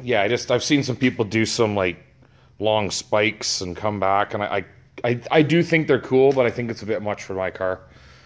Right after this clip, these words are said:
But, uh, yeah, like, this is, yeah, I gotta get me a girlfriend so I don't have to keep doing this stuff to my car. <laughs> All right, uh,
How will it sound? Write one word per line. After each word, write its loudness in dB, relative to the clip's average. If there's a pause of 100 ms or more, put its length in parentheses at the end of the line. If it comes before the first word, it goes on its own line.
(2250)
But, 0
uh, 2 (1400)
yeah, -4 (360)
like, -12
this -2
is, -14 (880)
yeah, 0
I 2
gotta 0
get 0
me 2
a 4
girlfriend 2 (880)
so 0
I 0
don't -2
have -4
to -20
keep -14
doing -6
this -8
stuff -2
to -14
my -6
car. -4 (440)
<laughs> -16 (1600)
All 0
right, -2
uh, 6